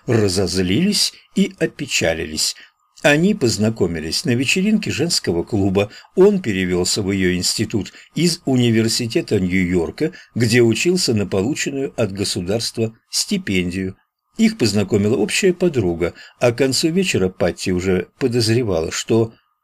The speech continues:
любит его. К каникулам она в этом больше не сомневалась. Весной Стэнли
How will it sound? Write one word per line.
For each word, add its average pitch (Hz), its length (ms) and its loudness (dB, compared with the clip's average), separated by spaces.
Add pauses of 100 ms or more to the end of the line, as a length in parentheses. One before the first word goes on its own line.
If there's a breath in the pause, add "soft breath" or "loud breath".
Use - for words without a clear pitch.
(100)
любит 202 640 0 (220)
его. 131 440 0 (640)
К - 140 -10
каникулам 131 600 2
она 92 340 2 (120)
в 107 120 -2
этом 90 360 -2 (160)
больше 98 540 0
не 180 220 4
сомневалась. 92 920 -2 (340 loud breath)
Весной 175 480 2
Стэнли 87 540 0